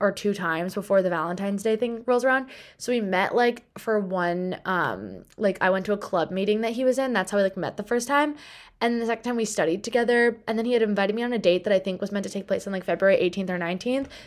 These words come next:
to go see a Michigan basketball game. That was about to be our first date. And so at this point in time, we, it would not have been, it would have been weird probably if we, like, were Valentines. And then I remember I storied being like,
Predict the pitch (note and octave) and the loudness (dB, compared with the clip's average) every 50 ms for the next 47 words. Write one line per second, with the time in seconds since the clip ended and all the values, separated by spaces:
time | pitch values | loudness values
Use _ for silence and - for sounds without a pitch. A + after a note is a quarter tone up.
0 | - - - - A3+ G#3+ G#3 A3+ G#3+ G3 F#3+ F3+ - - G3+ G3 F3 D#3+ C3 F3 | -20 -14 2 4 4 6 6 4 2 0 0 -2 -4 -4 -4 -2 -2 -2 -2 -2
1 | - - A#3 A#3 A3+ B3 B3 B3 A#3+ A#3+ - E3 F3 G3 G3 G#3+ G3+ G3+ - G#3+ | -2 -2 -2 0 2 2 0 0 0 0 2 2 2 2 2 0 0 2 2 2
2 | G3+ G#3 - G3+ G3+ - - - E3 - D#3 A3 - - - _ _ _ - - | 2 2 2 0 -2 -2 -2 0 2 2 2 2 0 -2 -6 _ _ _ -20 -20
3 | _ _ _ _ _ - - - C4+ C4+ B3+ D4+ C#4 A#3 F3 E3+ F#3 G#3+ B3 A#3+ | _ _ _ _ _ -14 -8 -4 -4 2 4 4 4 4 4 4 2 2 2 2
4 | - D4+ D4+ C#4 A3+ G#3+ G3 - - - E3 D#3+ E3 F#3+ A3+ B3+ C#4 C4+ - - | 0 -4 -4 -4 -2 -4 -4 -4 -4 -4 -2 -2 -2 -2 -2 -4 -6 -8 -10 -14
5 | - - - - - _ G3 F#3+ G#3+ G#3 G#3+ G#3+ G#3+ G#3 G3 - - - _ _ | -20 -20 -20 -20 -14 _ -4 0 0 2 2 4 6 6 6 4 2 -2 _ _
6 | _ _ B3 A#3+ A#3 A3 A3 G3 G3+ G3 F#3 F3+ F#3 F3+ F3+ G3 F3+ F3 E3+ - | _ _ 10 10 10 10 6 4 4 6 6 6 6 4 4 0 -2 -2 -4 0
7 | - G#3+ A3 G#3+ G3+ G#3+ G3 F#3 F3 F3 E3+ F3 F3+ F#3 F#3 G3 G3 G3+ G#3 G#3 | 6 6 8 8 8 6 2 4 2 2 4 4 4 4 4 2 4 4 4 6
8 | G#3 G#3+ A3 A3 G#3 G#3 G3 F3+ F#3+ F3 F3 - - - _ _ _ _ _ _ | 6 6 6 6 6 4 2 0 0 0 0 -2 -4 -8 _ _ _ _ _ _
9 | _ _ _ _ _ _ _ _ _ - G#3 G#3 F#3+ F3+ - - F#2+ F#2 - G3 | _ _ _ _ _ _ _ _ _ 2 2 2 2 2 0 -2 -2 -2 -2 -4
10 | A3 G#3+ G#3+ A#3 A#3+ B3 C4 C4+ C#4 C#4 - A#3 A#3+ B3+ C4 C4+ C4+ A#3+ G#3+ G#3+ | -4 -4 -4 -4 -4 -4 -4 -4 -4 -4 -2 0 0 2 2 2 2 2 2 4
11 | A#3+ C#4 E4 D#4+ - - - F#3+ F#3 F#3 F#3+ G3+ G3+ G#3 G#3+ G#3+ G#3+ G#3+ G#3 G#3 | 4 4 4 2 0 -2 0 4 4 4 4 2 2 0 0 0 0 0 -2 -4